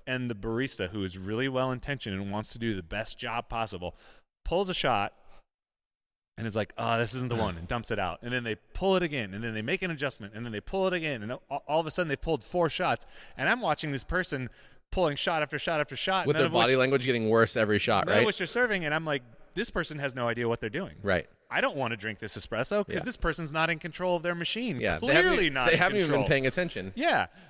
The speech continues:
Speaker 2: Or they're
Speaker 1: So
Speaker 2: like, "Oh, now they care about the coffee 'cause I
Speaker 1: But
Speaker 2: ordered an espresso for the first
Speaker 1: Exactly.
Speaker 2: time?" Oh.
Speaker 1: And then by the time that fourth or
Speaker 2: This place
Speaker 1: fifth shot
Speaker 2: sucks.
Speaker 1: comes, even if it is perfectly dialed in, my mindset is so fucked that I'm like, "I don't, I
Speaker 2: It's
Speaker 1: really, I,
Speaker 2: enough
Speaker 1: I'd
Speaker 2: is
Speaker 1: rather
Speaker 2: enough.
Speaker 1: pass."
Speaker 2: Ya
Speaker 1: Yeah.
Speaker 2: basta.
Speaker 1: Yeah,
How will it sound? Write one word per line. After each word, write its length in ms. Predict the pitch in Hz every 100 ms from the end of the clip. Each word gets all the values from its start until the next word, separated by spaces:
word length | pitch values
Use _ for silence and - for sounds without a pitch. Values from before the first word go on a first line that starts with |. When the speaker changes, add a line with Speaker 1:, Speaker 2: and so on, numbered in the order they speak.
| -
Speaker 2:
Or 220 | 151 202
they're 80 | 214
Speaker 1:
So 60 | 175
Speaker 2:
like, 180 | 147 143 160
"Oh, 100 | 160
now 280 | 120 120
they 140 | 139 156
care 140 | 175
about 160 | 151 151
the 80 | 151
coffee 320 | 147 143 165
'cause 100 | 127
I 40 |
Speaker 1:
But 60 | 120
Speaker 2:
ordered 160 | 127 127
an 60 |
espresso 380 | 120 - 135 170 160
for 80 |
the 80 | 135
first 40 | 160
Speaker 1:
Exactly. 260 | 185 185
Speaker 2:
time?" 140 | 175 196
Oh. 60 | 151
Speaker 1:
And 80 | 180
then 120 | 165
by 160 | 151 160
the 100 | 156
time 380 | - 175 180
that 240 | 147 139 131
fourth 300 | - 160 165
or 80 | 135
Speaker 2:
This 80 | -
place 140 | -
Speaker 1:
fifth 40 | -
shot 340 | 147 139 156
Speaker 2:
sucks. 220 | - - -
Speaker 1:
comes, 420 | 135 160 226 202 -
even 260 | 185 220
if 120 | 196
it 120 | 160 127
is 240 | 156 190
perfectly 380 | - 175 170 156
dialed 320 | 139 147 147
in, 240 | 156 180
my 100 | 147
mindset 540 | 139 127 123 151 180 156
is 140 | 120
so 280 | - 139 143
fucked 380 | - 135 151 -
that 80 | 117
I'm 80 |
like, 160 | 107 104 -
"I 180 | 98 90
don't, 160 | 85 87 _
I 80 | 113
Speaker 2:
It's 180 | 104 - 101
Speaker 1:
really, 280 | 104 101 95
I, 60 | 90
Speaker 2:
enough 180 | 110 110
Speaker 1:
I'd 80 | 104
Speaker 2:
is 60 |
Speaker 1:
rather 180 | 98 104
Speaker 2:
enough. 140 | 101 95
Speaker 1:
pass." 340 | 87 85 -
Speaker 2:
Ya 80 | 98
Speaker 1:
Yeah. 140 | 90
Speaker 2:
basta. 500 | 98 92 - 95 87 -
Speaker 1:
Yeah, 260 | 104 90